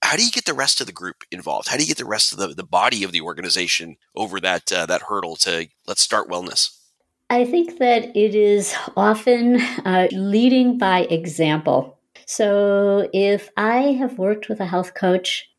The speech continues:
Speaker 2: and I have made wonderful changes, and those changes will be noticed, it will be contagious. And they will say, "Oh, how did that happen?"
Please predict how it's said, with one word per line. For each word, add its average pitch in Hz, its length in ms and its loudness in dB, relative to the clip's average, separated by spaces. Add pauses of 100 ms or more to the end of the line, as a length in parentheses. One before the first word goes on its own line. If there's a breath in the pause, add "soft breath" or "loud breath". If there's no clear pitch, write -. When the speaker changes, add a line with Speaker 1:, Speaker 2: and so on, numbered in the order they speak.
Speaker 2:
and 175 300 0
I 180 160 -2
have 208 220 0
made 175 520 4 (360)
wonderful 208 480 -2
changes, 202 800 2 (160)
and 180 800 4
those 202 480 4
changes 240 640 4
will 190 160 2
be 175 140 4
noticed, 170 720 4 (240)
it 202 140 0
will 214 160 0
be 214 180 0
contagious. 180 840 0 (480 loud breath)
And 190 180 4
they 185 140 2
will 180 160 0
say, 175 400 2 (120)
"Oh, 285 460 2 (420)
how - 220 -2
did 240 160 0
that 202 160 -2
happen?" - 540 -2